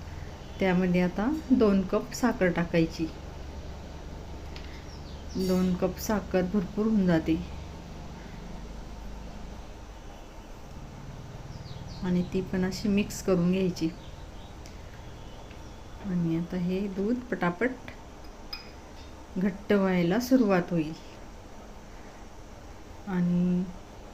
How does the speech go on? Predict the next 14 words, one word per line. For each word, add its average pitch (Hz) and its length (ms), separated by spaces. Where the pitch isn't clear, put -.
हे 185 180
बघा, 160 280
असं 208 280
घट्टसर 202 680
दूध 175 280
आपलं 180 280
तयार 202 260
झालं. 180 280
असं - 160
चमच्याला 185 600
असं 190 260
कोटिंग 202 720
झालं 196 220
पाहिजे 165 360